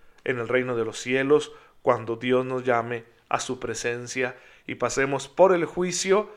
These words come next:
en el que tendremos, gracias a nuestra fe, a Jesucristo como nuestro abogado.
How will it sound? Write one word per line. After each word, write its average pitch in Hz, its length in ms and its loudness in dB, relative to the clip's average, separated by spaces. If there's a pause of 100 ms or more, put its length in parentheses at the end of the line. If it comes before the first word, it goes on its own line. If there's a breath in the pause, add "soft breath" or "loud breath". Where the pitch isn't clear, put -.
(220 loud breath)
en 127 140 -2
el 120 120 -4
que 131 100 -4
tendremos, 127 540 -2
gracias 123 380 -4
a 117 60 -4
nuestra 110 340 -8
fe, 180 260 -2 (320 loud breath)
a - 160 -4
Jesucristo 147 1120 -4 (420 loud breath)
como 143 480 4
nuestro 127 800 -4
abogado. 110 800 -2